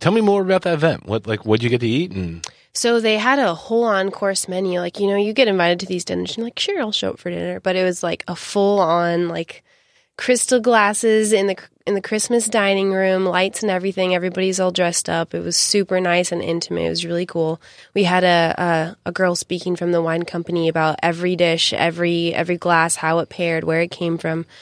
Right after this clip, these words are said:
Speaker 2: where the varietals were from, and what parts of California. So it was really, really cool, really interesting.
Speaker 1: Any particular standouts?
Speaker 2: Definitely. So, um, it seemed like a lot of the chefs got to do a couple dishes each on the menu, and my favorite was the chilled scallops. It was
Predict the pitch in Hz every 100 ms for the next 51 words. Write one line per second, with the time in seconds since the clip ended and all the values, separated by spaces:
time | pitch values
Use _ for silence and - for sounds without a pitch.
0 | - _ 180 180 170 170 165 170 170 165
1 | - 170 160 160 156 156 170 175 165 -
2 | 175 165 - 160 165 170 - 208 185 185
3 | 175 160 113 82 - - 185 185 175 151
4 | - 175 - - - - 120 120 - 127
5 | 131 113 - 120 139 202 - - - _
6 | _ - 240 262 214 190 180 - 185 180
7 | - - - - 202 208 - 311 339 247
8 | 202 220 254 233 214 208 - 190 - 190
9 | 196 202 185 175 - 196 190 175 - 185
10 | 180 - - 180 180 175 170 170 175 185
11 | 214 - - 185 175 175 180 202 214 214
12 | 202 190 190 180 - 185 180 - 170 180
13 | 208 - 185 185